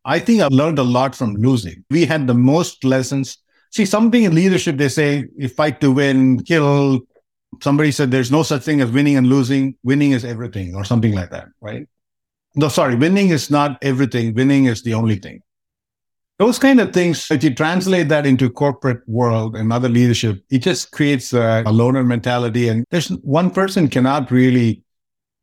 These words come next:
invent the internet, although people claim they do, right? So it takes always a team. I think two things that's important. One is to teach you how to behave, and you're not necessarily the best player or the smartest man in the room, but you can still be an integral part of a team and not feel left out.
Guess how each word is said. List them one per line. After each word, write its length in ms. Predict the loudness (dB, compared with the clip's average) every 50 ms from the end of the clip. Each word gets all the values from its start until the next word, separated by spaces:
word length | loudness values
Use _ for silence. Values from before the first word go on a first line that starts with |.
| _
invent 300 | 0 2 2 2 0 -2
the 100 | -4 -4
internet, 400 | -4 -4 -4 -2 -2 -2 -2 -2
although 240 | -2 0 0 0 0
people 320 | 0 0 -2 0 0 -2 -2
claim 280 | 0 0 2 2 2
they 120 | 2 0 0
do, 260 | 0 -2 -2 -4 -6 -10
right? 280 | -8 -6 -6 -6 -6 -8
So 260 | -6 -2 0 2 2
it 140 | 0 0 -2
takes 220 | -2 -2 -2 0
always 300 | 0 0 2 0 0 0
a 80 | -2 -4
team. 420 | -4 -2 -2 -2 -2 -4 -8 -14 _ _ _ _ _ _ _ _ _ _ _ _ _ -6
I 60 | -4 -2
think 260 | -2 0 0 0 0
two 180 | 2 2 0 2
things 240 | 2 0 0 2 0
that's 160 | -2 -2 -2
important. 460 | -2 -2 0 0 0 2 2 2 2
One 180 | 0 0 0 -2
is 100 | -4 -6
to 80 | -8 -10
teach 280 | -10 -12 -14 -8 -6
you 80 | -4 -2
how 160 | -2 -2 -2
to 80 | -2 -2
behave, 500 | -2 -2 -2 -2 -2 -4 -4 -6 -8 -6
and 220 | -4 -4 -2 -2
you're 120 | -2 -2
not 380 | 0 0 0 0 0 0 -2 -2
necessarily 480 | -4 -4 -4 -6 -4 -2 0 0 0 0
the 140 | 0 -2
best 440 | -2 -2 -2 -4 -4 -6 -12 -12 _
player 360 | -2 -2 0 2 2 2 2 0
or 80 | 0
the 140 | -2 -4 -6
smartest 420 | -4 -2 -2 -2 -2 -2 -2 -2 -2
man 180 | 0 0 0
in 60 | 0
the 120 | -2 -2 -2
room, 220 | -2 -2 0 -2
but 160 | -2 -2 -4
you 120 | -4 -4 -4
can 80 | -4
still 180 | -4 -2 -2 0
be 180 | 2 2 2 2
an 80 | 2
integral 380 | 0 0 0 -2 -2 -2 -2 -2
part 220 | -2 -2 -2 -2
of 100 | -4 -4
a 60 | -6
team 360 | -4 -2 -2 -2 -2 -4 -6 -10 _ _ _ _ _ _ _ _
and 100 | 0 0
not 220 | 2 2 0 -2 0
feel 160 | 0 2 2
left 300 | 2 0 -2 -4 -4 -2
out. 300 | -2 -2 -2 -4 -8 -14